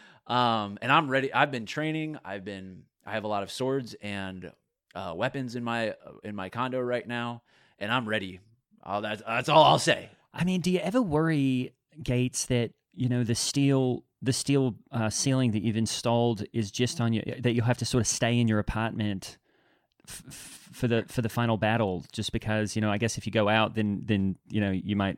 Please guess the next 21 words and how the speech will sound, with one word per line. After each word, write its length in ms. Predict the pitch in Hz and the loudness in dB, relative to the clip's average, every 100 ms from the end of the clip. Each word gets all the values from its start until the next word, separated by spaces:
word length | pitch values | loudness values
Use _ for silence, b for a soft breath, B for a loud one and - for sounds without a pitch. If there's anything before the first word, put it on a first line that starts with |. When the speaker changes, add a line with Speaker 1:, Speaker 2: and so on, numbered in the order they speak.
| - | -4
Speaker 2:
you 100 | 104 | -2
might 200 | 98 87 | -2 -4
float 260 | - 98 | -2 -2
away. 320 | 90 90 78 - b - | 0 -4 -6 -10 b -2
Speaker 1:
I'm 200 | 160 190 | 0 0
hoping 600 | 147 226 226 262 247 233 - | 2 2 2 -2 -2 -6 -6
that, 560 | 139 143 139 143 - - 135 | 0 2 2 0 -10 -10 2
yeah, 220 | 143 110 | 6 8
I 100 | 139 | 10
have 180 | 160 - | 8 10
thought 180 | 131 | 6
about 280 | 104 87 87 | 6 -2 -6
that 200 | 80 76 - | -10 -10 -6
because 600 | 123 - 135 127 117 - - _ _ _ - | -6 2 4 4 0 -6 -18 _ _ _ 0
I 160 | 127 | 2
think 360 | 135 - 190 - | 2 -2 -4 0
that 200 | 160 143 | 0 2
I'm 160 | 127 139 | 2 0
gonna 200 | 151 147 | -2 -2
be 140 | 123 120 | -4 -6
stuck 420 | - 165 147 | -2 0 0